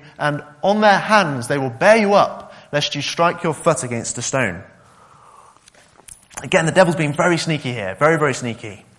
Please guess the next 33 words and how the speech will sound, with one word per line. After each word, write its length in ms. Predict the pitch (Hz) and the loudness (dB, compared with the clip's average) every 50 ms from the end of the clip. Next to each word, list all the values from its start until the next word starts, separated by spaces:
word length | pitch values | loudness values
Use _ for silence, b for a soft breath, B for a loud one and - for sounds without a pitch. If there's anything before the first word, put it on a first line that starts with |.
| _ _ _ _ _ _ _ _ _ - - | _ _ _ _ _ _ _ _ _ -20 -12
You 80 | - | -2
picture 240 | - 214 202 165 170 | 0 0 0 2 0
them 80 | 160 147 | 0 0
on 80 | 143 | 0
top 200 | 147 - 160 - | 2 0 -2 0
of 40 | 160 | 0
the 80 | 151 147 | -2 0
temple, 340 | - 151 131 110 - 104 | 0 0 -2 -2 -4 -8
okay? 260 | 90 104 - 127 135 147 | -8 -4 -2 0 0 0
They're 100 | 147 143 | 0 0
sat 100 | - 160 | -2 -2
on 60 | 147 | -2
the 60 | 156 | -4
temple 280 | 151 - 156 139 139 135 | -4 -4 -6 -4 -4 -6
in 60 | 127 | -6
Jerusalem. 440 | 120 123 123 120 - 110 104 107 117 - - _ _ _ _ _ _ _ _ _ _ B B B B B B B B B | -4 -4 -6 -6 -6 -6 -8 -8 -10 -14 -20 _ _ _ _ _ _ _ _ _ _ B B B B B B B B B
And 80 | - 143 | -10 -6
you 40 | 139 | -2
hear 140 | 156 156 | 0 0
this 180 | 147 139 135 - | 0 0 -2 -2
whisper, 340 | 143 143 - - - - 120 | -4 -6 -6 -6 -8 -8 -8
you 60 | 113 | -6
know, 100 | 120 120 | -6 -6
the 60 | 120 | -6
devil 220 | 120 113 104 107 113 | -6 -6 -8 -12 -14
sort 100 | 135 - | -16 -18
of 100 | - 123 | -16 -12
sat 140 | - - - | -12 -10 -10
next 220 | 110 113 - - - | -10 -12 -14 -18 -18
to 60 | 113 | -18
him, 180 | 104 101 107 - _ _ | -16 -18 -18 -20 _ _
feet 220 | - - 123 104 | -18 -16 -12 -6
dangling. 440 | - 117 117 113 104 107 104 104 | -6 -6 -6 -6 -8 -10 -10 -12